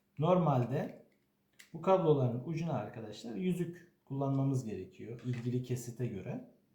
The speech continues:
Yine butonumuzun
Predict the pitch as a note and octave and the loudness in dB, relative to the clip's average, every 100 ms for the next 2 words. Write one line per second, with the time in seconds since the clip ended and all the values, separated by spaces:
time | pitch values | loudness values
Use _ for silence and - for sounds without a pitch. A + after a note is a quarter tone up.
0 | - - - _ _ _ _ _ _ F#3 | -20 -20 -20 _ _ _ _ _ _ 2
1 | A3 A3+ - - _ _ _ _ - D3+ | 4 2 -2 -12 _ _ _ _ -6 -4
2 | D#3 G#3 G#3 F3 C3 C3 | 2 4 6 4 4 2